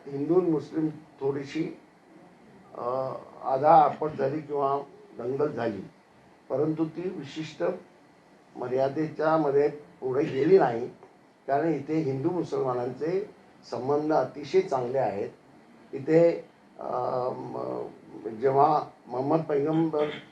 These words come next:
दिनाच्या निमित्तानं जेव्हा मोठी मिरवणूक काढली जाते त्याच्यामध्ये हिंदू सामील होतात, त्यांचं आगत स्वागत केलं जातं. रामनवमीला जेव्हा, अ, हिंदू समाजाची मिरवणूक निघते तेव्हा मुस्लिम समाज सहभागी होतो, असं इथलं,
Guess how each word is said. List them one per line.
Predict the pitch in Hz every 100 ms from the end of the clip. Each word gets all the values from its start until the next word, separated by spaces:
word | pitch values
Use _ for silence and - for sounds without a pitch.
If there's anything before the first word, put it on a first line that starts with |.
| - -
दिनाच्या | 123 139 143 143
निमित्तानं | 139 139 139 131 131 131 - - - -
जेव्हा | 131 135 139
मोठी | 131 131 135
मिरवणूक | 127 135 170 190
काढली | 165 139 143
जाते | 135 123 117 107 104 - - -
त्याच्यामध्ये | 123 120 160 175 180 151
हिंदू | 143 147
सामील | 135 123 127 120
होतात, | 107 104 101 - - - -
त्यांचं | 123 123 139
आगत | 120 143 160
स्वागत | 151 143 143 139
केलं | 127 123
जातं. | 107 - 104 101 - - - -
रामनवमीला | 127 156 165 160 165 196 175 - - 135
जेव्हा, | 139 147 147 151 143 101 113
अ, | 113
हिंदू | 117 135
समाजाची | 170 156 156 147 139 143
मिरवणूक | 139 131 131 135 120
निघते | 120 110 117 113
तेव्हा | 120 120 113 -
मुस्लिम | 110 - 143 165
समाज | 139 135 127 - - -
सहभागी | 127 120 117
होतो, | 117 104 113 - - - - -
असं | 131 - 202
इथलं, | 165 131 170 170